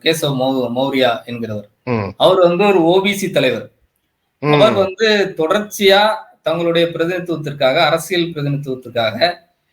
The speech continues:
Speaker 1: அல்லது அதிகாரிகள், அ-, அதிகாரிகள் மட்டத்திலே வேலை வாய்ப்புகள் உள்ளிட்ட பல பிரச்சனைகளை முன் வச்சுட்டே இருக்கிறாரு.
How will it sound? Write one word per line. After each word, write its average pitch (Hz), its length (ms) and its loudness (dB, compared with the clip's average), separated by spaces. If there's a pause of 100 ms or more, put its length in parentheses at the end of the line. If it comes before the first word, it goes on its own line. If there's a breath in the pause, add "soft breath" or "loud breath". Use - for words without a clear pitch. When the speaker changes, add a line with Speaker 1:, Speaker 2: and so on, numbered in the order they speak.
(240)
Speaker 1:
அல்லது 160 460 4
அதிகாரிகள், 165 720 0 (160)
அ-, 135 240 -2
அதிகாரிகள் 165 520 0
மட்டத்திலே 135 500 -2
வேலை 156 300 0
வாய்ப்புகள் 127 460 0
உள்ளிட்ட 127 640 -2 (220)
பல 160 200 4
பிரச்சனைகளை 175 840 0
முன் 156 240 -4
வச்சுட்டே - 220 -8
இருக்கிறாரு. 127 520 -2